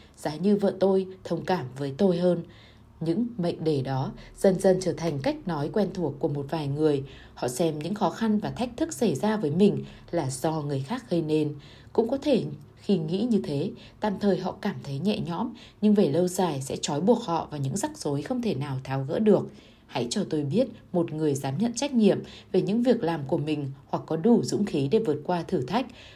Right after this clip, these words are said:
Tôi sẽ cho bạn thấy sức mạnh phi thường trong tinh thần người ấy. Tuyệt vọng.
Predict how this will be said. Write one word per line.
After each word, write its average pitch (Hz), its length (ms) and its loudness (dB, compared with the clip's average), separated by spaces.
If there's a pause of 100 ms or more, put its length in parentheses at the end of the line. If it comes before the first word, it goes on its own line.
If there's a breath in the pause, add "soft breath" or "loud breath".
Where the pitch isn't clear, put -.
(100 loud breath)
Tôi 160 200 4
sẽ 147 180 -2
cho 214 160 -2
bạn 170 240 -4
thấy 139 200 -6
sức - 220 -4
mạnh 202 220 2
phi 208 160 2
thường 165 320 0
trong 156 300 -4
tinh 170 180 -4
thần 151 220 -2
người 131 300 -2
ấy. 135 300 -2 (1800 soft breath)
Tuyệt 175 180 6 (120)
vọng. 151 220 -2